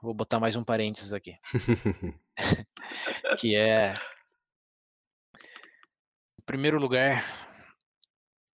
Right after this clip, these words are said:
Speaker 1: a gente falou lá que o termo racismo, o a-, conceito de, de raça surgiu com, com a escravidão no século dezessete,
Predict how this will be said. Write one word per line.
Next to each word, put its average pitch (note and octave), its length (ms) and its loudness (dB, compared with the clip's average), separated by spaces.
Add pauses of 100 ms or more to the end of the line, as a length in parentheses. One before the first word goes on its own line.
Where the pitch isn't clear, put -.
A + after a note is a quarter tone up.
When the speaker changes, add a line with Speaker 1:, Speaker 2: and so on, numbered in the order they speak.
(160)
Speaker 1:
a - 100 -6
gente B2 200 -6
falou B2 280 2
lá A2+ 180 6
que G#2 640 -6
o B2 80 -8
termo A#2+ 580 0
racismo, A2+ 640 -2
o G2+ 220 -2
a-, G2 360 0
conceito A#2+ 580 -4
de, G#2 220 -4
de G#2 120 -4
raça G#2+ 360 0
surgiu G#2+ 520 -2
com, A2 360 -4 (300)
com - 120 -4
a G#2+ 60 -4
escravidão G#2+ 840 0
no G#2+ 140 -10
século G2+ 360 -6
dezessete, G#2 640 -2